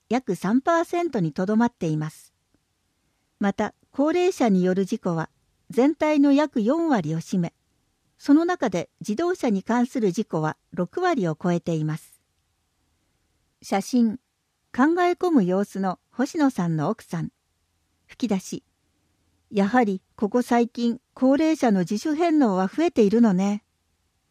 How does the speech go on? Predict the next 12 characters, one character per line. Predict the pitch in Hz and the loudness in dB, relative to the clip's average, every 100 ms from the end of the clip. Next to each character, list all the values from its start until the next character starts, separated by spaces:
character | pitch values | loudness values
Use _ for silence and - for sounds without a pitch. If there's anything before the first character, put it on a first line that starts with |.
| _ _ _ _ _ _ _ _ _ _ _ _ _ - | _ _ _ _ _ _ _ _ _ _ _ _ _ -6
私 | 170 240 247 269 | -2 0 2 4
も | 233 220 | 4 2
つ | - 339 | -2 0
い | 339 | 4
に | 214 175 - _ - | 4 2 -8 _ 4
運 | 226 | 6
転 | 269 - 277 262 - _ | 6 4 2 2 -2 _
や | 165 | 2
め | 202 269 | 4 6
ま | 285 | 4
し | - | 0
た。 | - 175 | -8 -10